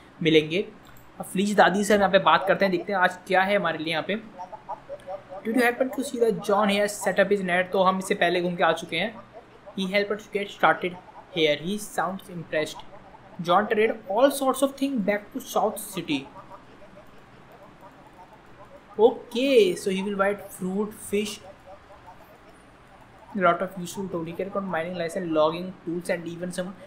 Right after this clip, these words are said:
fishing equipment। Although probably cannot sell a lot of tool until you have a license in order। You know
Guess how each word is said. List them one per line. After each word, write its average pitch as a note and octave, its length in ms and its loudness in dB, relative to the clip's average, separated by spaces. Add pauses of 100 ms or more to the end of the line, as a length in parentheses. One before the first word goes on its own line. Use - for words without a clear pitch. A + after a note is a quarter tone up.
(220)
fishing G3+ 280 0 (120)
equipment। D#3+ 520 -6
Although G3+ 360 2
probably C4 360 6 (120)
cannot C4+ 320 0
sell A#3 260 2
a A#3 140 2
lot G#3+ 220 -2
of A3 40 -6 (140)
tool A#3 240 -6
until G3+ 340 0
you G3+ 140 2
have F#3+ 100 2
a G3 80 4
license F3 720 -2
in F3+ 40 -2 (280)
order। D#3+ 260 -2
You D#3 240 -6
know G#3 80 -2